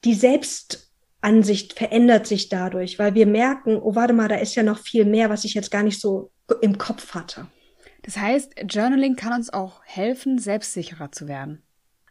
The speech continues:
Speaker 1: Auf jeden Fall. Äh, zum einen, <laughs> äh, indem wir, wie gesagt, äh, effektiver mit unseren kritischen Gedanken umgehen, gucken, „Was erzählt mir denn meine innere Kritikerin?“ Und dann das einfach mal aufschreiben, zum Beispiel mit einer Sprachformel,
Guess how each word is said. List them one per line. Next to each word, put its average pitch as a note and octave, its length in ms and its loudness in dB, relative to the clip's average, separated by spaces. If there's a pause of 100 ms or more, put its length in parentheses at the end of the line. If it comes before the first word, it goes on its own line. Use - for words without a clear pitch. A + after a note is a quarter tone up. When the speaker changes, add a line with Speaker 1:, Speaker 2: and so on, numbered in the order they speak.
Speaker 1:
Auf F#3+ 260 -2
jeden A#3+ 360 4
Fall. F#3+ 460 -4 (240)
Äh, A3+ 200 4
zum A#3 200 4
einen, B3+ 380 4 (420)
<laughs> - 400 -4
äh, A#3+ 200 6
indem B3 240 6
wir, A#3+ 100 4
wie B3 80 4
gesagt, A#3 480 -2
äh, G#3+ 300 -2
effektiver A#3 600 0
mit A3 140 4
unseren G#3+ 400 0
kritischen A#3 440 0
Gedanken G3+ 420 -2
umgehen, C4+ 680 2
gucken, C4 320 2 (320)
„Was G#3+ 160 -6
erzählt A#3+ 460 -2
mir D4 80 2
denn B3 180 4
meine G#3+ 220 4
innere G#3+ 280 2
Kritikerin?“ C4 680 -2 (680)
Und A3+ 360 2 (140)
dann G#3+ 440 2 (160)
das G3+ 140 -6
einfach A3 260 -2
mal G#3 160 2
aufschreiben, B3 720 0
zum A3+ 140 -2
Beispiel A3 280 -2
mit G#3+ 260 2
einer G3 160 0
Sprachformel, A#3+ 1000 4